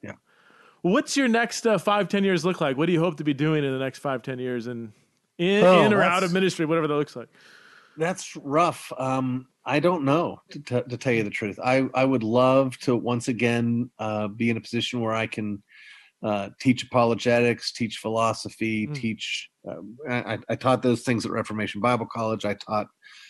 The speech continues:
Speaker 1: great books at Reformation Bible College and just love that. I, the, the, the life of a college professor is very, uh, appealing to me,
Speaker 2: Okay.
Speaker 1: and, uh, I miss it. Um,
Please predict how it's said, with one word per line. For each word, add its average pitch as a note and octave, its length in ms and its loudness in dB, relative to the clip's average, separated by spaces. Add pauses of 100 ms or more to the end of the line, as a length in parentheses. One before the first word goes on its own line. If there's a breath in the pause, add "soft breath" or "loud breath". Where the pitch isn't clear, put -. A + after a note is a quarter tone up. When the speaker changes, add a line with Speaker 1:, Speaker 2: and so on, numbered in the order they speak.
(180 loud breath)
Speaker 1:
great G#2 240 0
books C3+ 240 2
at C#3+ 60 2
Reformation A2 580 -2
Bible G#2 260 2
College A2 360 -2
and G#2+ 220 -6
just F3 380 2
love G#2 300 0
that. F#2 260 -6
I, G#2 140 -6 (180)
the, A2 180 -8
the, A2+ 220 -10
the A2 100 -4
life A#2+ 320 2
of A2+ 80 -8
a G#2+ 40 -4
college A2+ 380 -2
professor G#2+ 440 -4
is F#2 120 -6
very, G#2+ 600 -2 (640 soft breath)
uh, G#2 160 -2
appealing A2 720 2 (200)
to - 140 -4
me, F#2+ 420 -2
Speaker 2:
Okay. B2+ 140 -18 (180)
Speaker 1:
and, G2+ 480 0
uh, G2+ 140 2
I - 80 -4
miss G#2 300 0
it. - 180 -8 (800 loud breath)
Um, A2+ 520 2